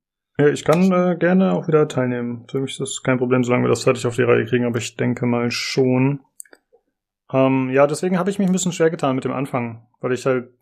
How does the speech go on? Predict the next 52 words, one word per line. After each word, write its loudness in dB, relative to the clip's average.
ihr -10
seid 0
quasi 0
direkt -2
mitten -2
rein, 2
hatte -4
ich -14
das -18
Gefühl. -6
Und 0
das -2
Fazit 2
fand -2
ich -4
dann 0
tatsächlich -2
sehr, 2
sehr -2
gut. -10
Ähm, 0
das 0
fand 0
ich -2
sehr 4
hilfreich 2
für 4
jemanden 2
wie 2
mich, 2
der 4
nicht -2
viel 0
Ahnung 2
hat. 0
Äh, 0
aber 4
der 6
gan-, 4
der 0
ganze 2
Build-up, 4
fand 2
ich, -2
äh, 2
hätte 2
ein 4
bisschen 0
anders 0
laufen 0
können. -2
Ich -6